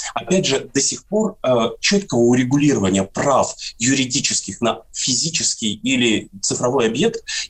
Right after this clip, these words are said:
и связь этого с Н Ф Т, она не очень прописана во многих законодательных актах. Не, не в России, а вообще в мире. И вообще говоря, кто угодно может прийти и создать, значит, Н Ф Т на этот телефон, сказать:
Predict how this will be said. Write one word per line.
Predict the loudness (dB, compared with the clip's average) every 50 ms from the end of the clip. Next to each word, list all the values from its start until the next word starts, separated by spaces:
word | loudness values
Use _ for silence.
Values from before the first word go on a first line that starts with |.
| -4
и | 0 2 2 2 2 0
связь | -2 -2 0 0 0 0 0
этого | -2 -2 -2 -2
с | -2 0 0
Н | 0 0
Ф | -2 -2
Т, | -2 0 0 0 0 0
она | 2 2 2 2 2
не | 2 2 2 2
очень | 4 2 2 2 0 0 -2 -2
прописана | -2 -2 -2 -2 0 0 0 0 0 -2 0
во | 0 2
многих | 2 2 2 0 0 -2
законодательных | -2 -2 0 0 2 2 2 0 0 0 -2 0 0
актах. | 0 0 -2 -4 -14 -18 -12 -8 -4 -4 -2 -2 -4 -4 -2 0
Не, | 0 2 4
не | 4 4 2 2
в |
России, | 2 2 0 0 0 -2 -2
а | 0
вообще | 0 0 -2 -2
в | -2 0
мире. | 0 2 2 2 0 -2 -6 _ -16 -14 -14 -14 -10 -4
И | 0 2 2 2 2 0
вообще | 0 0 0 0 0 0 0
говоря, | 0 0 0 2 2 2 0
кто | -2 0 2 2
угодно | 2 2 2 2 0 2 2 2
может | 2 2 0 -2 -2 -2
прийти | -4 -2 0 0 0
и | 2
создать, | 2 0 0 -2 0 0 0 2 2 0
значит, | 0 0 0 0 -2 -2 0 0
Н | 0 0
Ф | 0 0
Т | 0 2 2
на | 2 2 2
этот | 0 0 -2 -4 -6
телефон, | -4 -2 -2 -2 0 0 2 2 2 2
сказать: | 0 -2 0 0 0 -2 -2